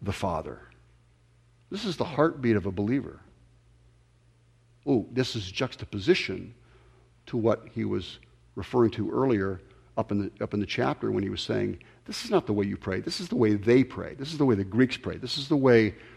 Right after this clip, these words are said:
that the Pharisees laud themselves. This is not what you are. This is what you are." There's a, there is a s-, a,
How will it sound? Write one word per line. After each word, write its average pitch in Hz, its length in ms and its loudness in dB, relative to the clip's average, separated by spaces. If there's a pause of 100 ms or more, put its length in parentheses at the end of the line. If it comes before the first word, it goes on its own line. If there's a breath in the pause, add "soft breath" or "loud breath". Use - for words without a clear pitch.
(180 loud breath)
that 104 200 0
the 101 160 -2
Pharisees 107 720 0 (180 soft breath)
laud 107 460 4
themselves. 92 680 -2
This 110 200 -8
is 98 180 -8
not 127 420 6
what - 180 2
you 123 220 4
are. 92 180 0
This 120 280 -2
is 92 140 -4
what 95 160 -4
you 92 200 -6
are." - 240 -12 (3500 soft breath)
There's 185 300 6
a, 120 100 2 (180)
there 127 200 4
is 190 140 -2
a 160 120 -2
s-, - 320 -8
a, - 120 -6